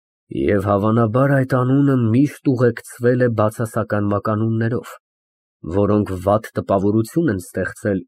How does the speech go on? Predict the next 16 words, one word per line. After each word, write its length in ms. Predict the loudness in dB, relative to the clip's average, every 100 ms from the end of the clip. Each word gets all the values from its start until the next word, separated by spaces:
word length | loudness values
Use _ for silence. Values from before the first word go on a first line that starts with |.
| -8
իմ 180 | -6 -6
մասին"։ 440 | -8 -12 -16 -18 -20 _ _ _ _ _ _ _ _ _ _ _ _ _ -12
"Դուք 340 | -4 -2 -2
դարձյալ 420 | -2 -2 -2 -2 -2
սխալվում 540 | -2 -2 2 0 0
եք, 80 | -6
սենյոր։ 520 | -6 -4 -4 -6 -10 _ _ _ _ _ -6
Այդ 200 | -2 2
անունն 360 | 4 4 4 6
իմ 120 | 6 6
ներկայությամբ 760 | 2 2 2 0 2 2 2 0
միշտ 380 | 2 2 0 -4
արտասանում 600 | -2 -2 -2 0 4 4
են 100 | 2 -2
իբրև 360 | -4 -2 -2 -2
քաջ 300 | 0 0